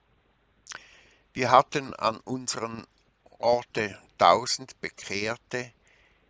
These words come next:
weshalb gehst du nicht mit uns?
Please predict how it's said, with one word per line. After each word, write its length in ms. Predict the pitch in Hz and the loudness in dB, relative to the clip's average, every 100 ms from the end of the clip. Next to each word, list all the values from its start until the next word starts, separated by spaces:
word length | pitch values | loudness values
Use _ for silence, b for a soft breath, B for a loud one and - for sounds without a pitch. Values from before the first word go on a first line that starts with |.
| _ | _
weshalb 680 | 101 - 101 104 127 - - | -8 -4 2 2 2 -6 -10
gehst 420 | 78 92 - - | -8 -6 -8 -8
du 160 | 110 | -12
nicht 360 | 104 87 - - | -12 -12 -14 -16
mit 200 | 110 - | -18 -12
uns? 460 | 151 120 85 - | -12 -12 -12 -12